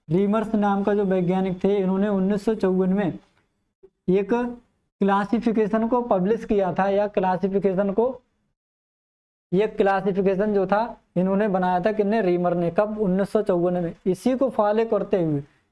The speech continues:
इसी को इन्होंने फॉलो किया था उन्नीस सौ छियासठ में, ठीक है, और इसी के आधार पर, अ, टेरिडोफाइटा को पांच सब डिवीजन में बांटा गया है, ठीक है। तो ये जो आपके scorn थे, इन्होंने रीमर्स के ही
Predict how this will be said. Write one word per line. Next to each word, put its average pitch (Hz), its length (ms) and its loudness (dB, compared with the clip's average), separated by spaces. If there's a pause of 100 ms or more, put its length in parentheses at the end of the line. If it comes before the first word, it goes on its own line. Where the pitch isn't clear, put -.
(140)
इसी 226 300 0
को 233 140 2
इन्होंने 208 280 0
फॉलो 196 360 0
किया 185 260 0
था 220 120 0
उन्नीस 196 320 0
सौ 226 120 0
छियासठ 175 480 -2
में, 147 140 0 (440)
ठीक 190 140 2
है, 233 200 -4 (180)
और 185 160 2
इसी 226 280 0
के 226 100 0
आधार 190 400 0
पर, 208 200 0
अ, 196 720 -4
टेरिडोफाइटा 196 840 0
को 214 140 -2
पांच 208 440 -2
सब 190 240 0
डिवीजन 180 400 2
में 208 200 0
बांटा 180 360 0
गया 160 260 0
है, 156 160 -2
ठीक 185 180 -2
है। 233 240 -6 (340)
तो 175 60 2
ये 190 140 2
जो 208 140 2
आपके 196 480 0
scorn 202 580 -2
थे, 196 200 0 (340)
इन्होंने 196 340 2
रीमर्स 185 420 2 (140)
के 208 140 2
ही 226 380 0